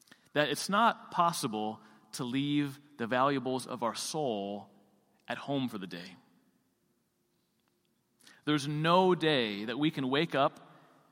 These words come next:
and say, "You know what? I'm gonna start my day, leave the house, and everything that's most valuable, va-, valuable in my soul, I'm just gonna leave it on the kitchen table and I'll get it later."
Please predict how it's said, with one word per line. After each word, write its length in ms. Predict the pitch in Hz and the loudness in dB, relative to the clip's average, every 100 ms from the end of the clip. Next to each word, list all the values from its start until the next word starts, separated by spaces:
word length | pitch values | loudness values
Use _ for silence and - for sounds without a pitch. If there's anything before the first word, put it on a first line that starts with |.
| _ - | _ -6
and 120 | 131 | -2
say, 140 | 165 | 0
"You 100 | 160 | 2
know 140 | 180 208 | 4 4
what? 80 | |
I'm 80 | 185 | 4
gonna 140 | 180 160 | 2 2
start 240 | 196 202 | 2 2
my 160 | 185 170 | 2 2
day, 280 | 175 180 | 2 4
leave 260 | 143 170 180 | 2 0 0
the 100 | 180 | 2
house, 460 | 147 156 165 - - - - _ _ - | 4 4 2 -6 -10 -20 -20 _ _ -6
and 140 | 147 | -2
everything 440 | 151 233 220 214 175 | 0 0 0 0 0
that's 260 | 151 - | -2 -2
most 220 | 165 175 139 | -2 -2 0
valuable, 520 | 143 165 160 143 - - | 0 2 0 -2 -8 -4
va-, 220 | 156 110 | -4 0
valuable 360 | 147 208 190 185 | 2 2 2 0
in 80 | |
my 100 | 147 | 0
soul, 480 | 131 - 156 156 151 - - | 0 0 2 2 0 -6 -8
I'm 80 | 240 | -6
just 140 | 262 | -2
gonna 160 | 233 170 | 0 0
leave 180 | 180 175 | 0 0
it 60 | |
on 80 | 151 | -2
the 80 | 139 | -4
kitchen 300 | 170 - 143 | -4 -4 -4
table 380 | 151 147 143 143 | -2 0 0 0
and 100 | 139 | -2
I'll 100 | 135 | 0
get 180 | 170 | -2
it 80 | 139 | -2
later." 400 | 104 104 95 85 | -6 -6 -8 -12